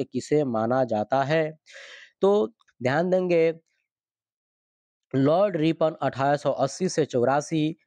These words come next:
ने वायसराय के रूप में अपने कार्यकाल के दौरान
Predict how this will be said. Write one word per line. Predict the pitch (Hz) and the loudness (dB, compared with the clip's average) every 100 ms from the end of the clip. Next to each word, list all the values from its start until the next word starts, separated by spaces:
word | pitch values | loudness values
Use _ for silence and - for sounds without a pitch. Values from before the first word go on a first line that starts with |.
| _ | _
ने | 131 165 180 165 | 0 2 2 0
वायसराय | 139 127 151 180 175 151 147 | 0 0 0 0 0 2 0
के | 147 123 | 0 0
रूप | 139 147 | 0 0
में | 156 147 - | 0 0 0
अपने | 123 - 120 | -4 -2 -4
कार्यकाल | - 120 135 - 120 113 | -2 -2 -2 -2 -2 -2
के | 107 127 | -2 -2
दौरान | 123 139 139 139 | 2 2 2 -2